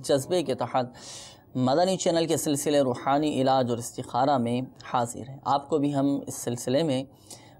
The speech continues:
مرحبا کہتے ہیں۔ میٹھے میٹھے اسلامی بھائیوں اور مدنی چینل کے ناظرین، الحمدللہ عز و جل اس سلسلے میں ہم موصول ہونے والی آپ کی phone calls اور ان کے جوابات، قرآنی آیات، احادیث طیبات، اقوال بزرگان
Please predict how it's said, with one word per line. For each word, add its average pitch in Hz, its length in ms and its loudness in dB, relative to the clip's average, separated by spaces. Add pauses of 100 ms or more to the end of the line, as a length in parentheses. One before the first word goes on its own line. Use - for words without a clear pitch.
(100)
مرحبا 135 480 2
کہتے 127 420 -8
ہیں۔ 120 120 -10
میٹھے 143 200 0
میٹھے 190 180 0
اسلامی 147 300 2
بھائیوں 139 360 2
اور 143 220 0
مدنی 120 280 0
چینل 123 280 -2
کے 143 200 -6
ناظرین، 123 480 -6
الحمدللہ 180 580 0
عز 165 180 2
و 147 120 0
جل 151 160 2
اس 143 80 -2
سلسلے 135 360 -4
میں 151 100 0
ہم 139 180 -2
موصول 123 300 -2
ہونے 135 220 0
والی 131 300 2
آپ 131 240 0
کی 139 100 -2
phone 123 340 -4
calls 131 340 2 (500)
اور 170 260 4
ان 175 200 4
کے 156 140 4
جوابات، 123 840 2
قرآنی 165 480 2
آیات، 147 440 4 (100)
احادیث 147 500 2
طیبات، 139 760 2
اقوال 143 440 2
بزرگان 131 540 0